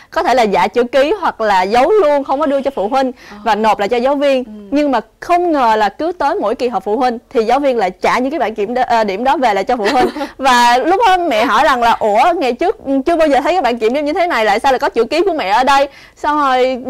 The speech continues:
Speaker 1: em lại cứ kiểu phân bua là, "Ờ, thì chắc là lúc đó mẹ mệt quá, mẹ buồn ngủ hay là mẹ đang bận làm một cái việc gì đó nên mẹ ký mà mẹ
Speaker 2: Ừ,
Speaker 1: quên mất
Speaker 2: mẹ
Speaker 1: chứ."
Speaker 2: đã giăng mai thế rồi.
Speaker 1: Dạ, đúng rồi.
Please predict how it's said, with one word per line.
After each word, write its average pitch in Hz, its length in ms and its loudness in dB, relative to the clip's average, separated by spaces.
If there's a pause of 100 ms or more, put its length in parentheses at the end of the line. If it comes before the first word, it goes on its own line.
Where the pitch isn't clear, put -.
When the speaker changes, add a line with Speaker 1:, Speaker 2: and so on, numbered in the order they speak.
Speaker 1:
em 285 140 -2
lại 233 140 2
cứ 330 200 -2
kiểu 240 220 -2
phân 277 200 -4
bua 262 140 2
là, 247 80 2
"Ờ, 233 200 -4
thì 247 160 -8
chắc 320 160 -4
là 262 100 0
lúc 269 140 0
đó 359 80 0
mẹ 208 300 -4
mệt 226 340 -2
quá, 285 140 -2
mẹ 269 80 -4
buồn 220 200 0
ngủ 190 160 -2
hay 285 160 -2
là 254 60 0
mẹ 214 140 -4
đang 262 280 0
bận 220 160 2
làm 233 160 2
một 226 60 -4
cái 311 100 0
việc 269 180 0
gì 226 120 -2
đó 247 180 2
nên 285 120 -2
mẹ 226 100 0
ký 294 240 0
mà 359 60 -2
mẹ 220 120 -2
Speaker 2:
Ừ, 220 120 -6
Speaker 1:
quên 277 220 0
mất 339 100 2
Speaker 2:
mẹ 190 200 -4
Speaker 1:
chứ." 330 140 2
Speaker 2:
đã 381 60 2
giăng 320 160 0
mai 220 260 -4
thế 208 160 -8
rồi. 208 140 -4
Speaker 1:
Dạ, 220 100 0
đúng 285 200 2
rồi. 226 260 2